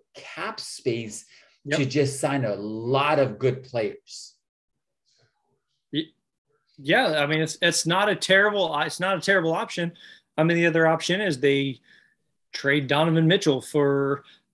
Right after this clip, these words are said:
Speaker 2: uh, a few more number one picks
Speaker 1: Well,
Speaker 2: and
Speaker 1: that's
Speaker 2: all
Speaker 1: the
Speaker 2: this
Speaker 1: thing.
Speaker 2: stuff.
Speaker 1: So you
Speaker 2: Same
Speaker 1: do
Speaker 2: type
Speaker 1: like
Speaker 2: of
Speaker 1: a,
Speaker 2: thing.
Speaker 1: you do like a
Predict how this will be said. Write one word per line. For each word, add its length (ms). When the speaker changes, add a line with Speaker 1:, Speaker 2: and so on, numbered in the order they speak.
Speaker 2:
uh, 280
a 40
few 320
more 260
number 260
one 220
picks 300
Speaker 1:
Well, 80
Speaker 2:
and 80
Speaker 1:
that's 80
Speaker 2:
all 80
Speaker 1:
the 80
Speaker 2:
this 160
Speaker 1:
thing. 100
Speaker 2:
stuff. 40
Speaker 1:
So 100
you 60
Speaker 2:
Same 200
Speaker 1:
do 60
Speaker 2:
type 100
Speaker 1:
like 80
Speaker 2:
of 60
Speaker 1:
a, 100
Speaker 2:
thing. 140
Speaker 1:
you 140
do 120
like 160
a 220